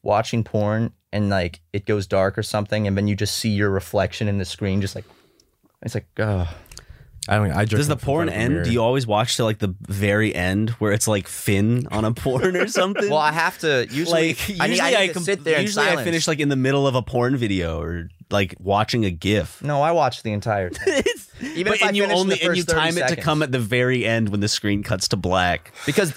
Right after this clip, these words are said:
Speaker 1: because the, I wanna soak it all up, and then when
Speaker 3: Of
Speaker 1: it fades to
Speaker 3: course.
Speaker 1: black, that's when I can go <clears throat> and kind of, you know.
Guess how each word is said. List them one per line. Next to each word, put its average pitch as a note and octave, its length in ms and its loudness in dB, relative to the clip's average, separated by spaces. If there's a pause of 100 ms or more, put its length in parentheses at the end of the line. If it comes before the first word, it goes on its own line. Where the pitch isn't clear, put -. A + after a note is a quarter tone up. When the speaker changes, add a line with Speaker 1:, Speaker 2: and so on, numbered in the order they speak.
Speaker 1:
because F#3 300 2
the, D3+ 140 0
I C#3+ 180 2
wanna F#3 200 0
soak D#3+ 300 0
it C#3+ 80 0
all D3 160 4
up, C#3 160 2
and C3 160 -2
then C3+ 80 2
when E3+ 80 4
Speaker 3:
Of E3 80 -6
Speaker 1:
it - 40 -14
fades A#3 280 2
to G#2 60 -4
Speaker 3:
course. A2+ 80 -6
Speaker 1:
black, B2 320 0
that's A#2 260 0
when C3 80 -2
I A#2+ 100 2
can A#2 160 -2
go G2+ 240 2 (1000)
<clears throat> D#3+ 760 0
and G#2+ 180 0
kind G#2+ 220 0
of, F#2 120 0
you F#2+ 100 0
know. E2+ 180 -2